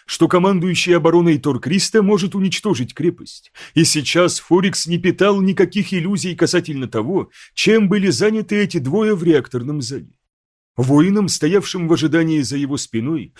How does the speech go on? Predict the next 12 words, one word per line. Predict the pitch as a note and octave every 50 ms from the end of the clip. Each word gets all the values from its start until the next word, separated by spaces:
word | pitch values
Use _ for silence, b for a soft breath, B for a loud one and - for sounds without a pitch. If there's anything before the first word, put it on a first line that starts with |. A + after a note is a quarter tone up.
| B B
не | D#3 F3
терпелось | E3+ F#3+ F#3 D#3 D3 - F#3+ G3+ G3+ G3 F#3 - -
расправиться | E3+ F3 F3 - - D3 F#3 F#3 F3+ E3+ - - E3+
с | B2+
добычей | G#2 C3+ B2+ A2+ D#3+ G3 - - A3+ A3 G#3 G3+
и |
приступить | - - F#3 F#3+ - - - F3 F3 A3 A3 -
к | - -
восстановлению | F3+ F3 - - F3 E3+ E3 D3+ D3 G3+ G#3 G3+ G#3+ G#3 G3+ G3
оборонительной | E3 E3+ F3+ E3+ E3+ F#3 F3+ - G3 F3+ F3 F3
системы | E3+ - F3 E3 - - A2+ G#2 G#2 G#2
крепости. | - C3 C3+ B2 _ - - - _ _ - -